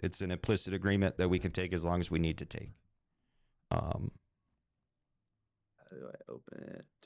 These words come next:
Speaker 2: in something else? No.
Speaker 1: So go to your
Speaker 2: 'Cause I downloaded.
Speaker 1: go to your file and, like, right click and, like, open with.
Speaker 2: Open with. Oh, there you go.
Speaker 1: And if you can open with Chrome or Safari or
Speaker 2: Right.
Speaker 1: whatever,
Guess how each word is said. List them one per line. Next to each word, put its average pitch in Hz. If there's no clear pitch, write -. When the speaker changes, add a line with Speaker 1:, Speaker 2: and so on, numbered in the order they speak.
Speaker 2:
in -
something 123
else? -
No. -
Speaker 1:
So 156
go 151
to 180
your 160
Speaker 2:
'Cause 123
I 135
downloaded. 139
Speaker 1:
go 147
to 156
your 165
file 131
and, 110
like, 101
right 98
click -
and, 98
like, 92
open 104
with. 98
Speaker 2:
Open 98
with. 95
Oh, 98
there 98
you 78
go. 60
Speaker 1:
And 101
if 90
you 107
can 98
open 95
with 92
Chrome 95
or 90
Safari 92
or 95
Speaker 2:
Right. 95
Speaker 1:
whatever, 101